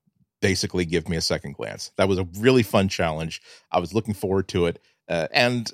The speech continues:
it was a very organic sort of thing to do, because I just happened to have tickets for, for Turandot that weekend. Uh, one of my favorite sopranos, Christine Goerke, uh, was singing the lead role. I missed her.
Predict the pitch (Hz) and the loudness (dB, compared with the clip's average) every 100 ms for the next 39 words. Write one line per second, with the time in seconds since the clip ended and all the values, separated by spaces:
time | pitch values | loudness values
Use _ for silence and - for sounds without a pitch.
0 | - 156 160 120 131 131 113 107 98 92 | -2 2 2 2 6 6 8 4 2 0
1 | 101 98 90 - - 104 98 90 87 - | 2 2 0 -6 -4 0 2 2 -2 -2
2 | 104 92 95 82 90 85 87 - - _ | 0 0 -2 0 0 0 -6 -20 -20 _
3 | - 101 101 95 90 - - 95 98 - | -6 -2 2 2 0 -4 -4 -4 0 0
4 | - - 233 139 127 104 98 - 80 101 | 4 6 6 2 2 4 2 0 -6 -4
5 | - - 95 95 _ - 107 101 - 92 | -6 -4 -6 -6 _ -6 -2 0 2 2
6 | 92 76 90 - 92 76 82 78 90 - | 2 0 -4 -4 -4 -4 -6 -4 -6 -10
7 | - _ - 87 90 95 92 - - 113 | -20 _ -4 -2 0 0 -2 -4 4 6
8 | 110 - - 90 85 - 95 - 92 87 | 6 2 -2 0 0 -2 -4 0 0 2
9 | 92 - 85 - _ _ - 87 85 80 | 0 -2 -6 -8 _ _ -6 -2 -2 0
10 | 87 82 - - 95 95 90 82 87 80 | 0 0 -2 -2 0 0 0 -2 -4 -4
11 | 76 85 85 107 - - 92 | -4 -4 0 -2 -2 -2 -2